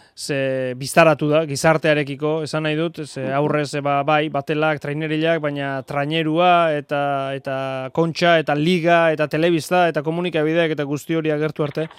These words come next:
Speaker 1: ba, ba, ez da, ba, kirol bat hainbeste biztaratzen, eta bi mila eta zortzitik, eh, aurrera,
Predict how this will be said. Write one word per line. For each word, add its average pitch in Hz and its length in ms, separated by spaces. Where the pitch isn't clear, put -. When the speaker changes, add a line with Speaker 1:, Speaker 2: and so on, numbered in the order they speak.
Speaker 1:
ba, 135 380
ba, 139 80
ez 147 120
da, 135 480
ba, 131 80
kirol 156 280
bat 151 140
hainbeste 156 320
biztaratzen, 156 520
eta 147 160
bi 135 140
mila 147 200
eta 143 360
zortzitik, 143 600
eh, 139 140
aurrera, 147 340